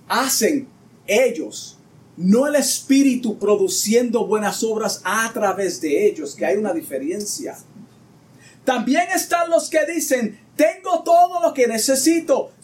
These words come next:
Yo mismo he adquirido mis bienes. Yo trabajo duro por lo que tengo. Nadie me da nada." ¿Cuántas veces hem-, hemos escuchado eso?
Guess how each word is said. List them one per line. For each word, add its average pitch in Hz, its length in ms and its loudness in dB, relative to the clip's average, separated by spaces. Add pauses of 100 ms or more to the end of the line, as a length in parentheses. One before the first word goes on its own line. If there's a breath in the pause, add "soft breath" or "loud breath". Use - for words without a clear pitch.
Yo 320 280 4
mismo 262 640 -2
he 269 160 4
adquirido 269 1040 2
mis 214 300 0
bienes. 220 760 0 (540)
Yo 269 220 0
trabajo 277 560 0
duro 311 480 2
por 214 180 -2
lo 220 140 2
que 233 140 2
tengo. 247 540 2 (100)
Nadie 302 720 4
me 233 160 2
da 185 160 0
nada." 220 600 -4
¿Cuántas 277 380 0
veces 285 320 0
hem-, 277 140 -4
hemos 262 320 0
escuchado 214 560 -4
eso? 143 260 -14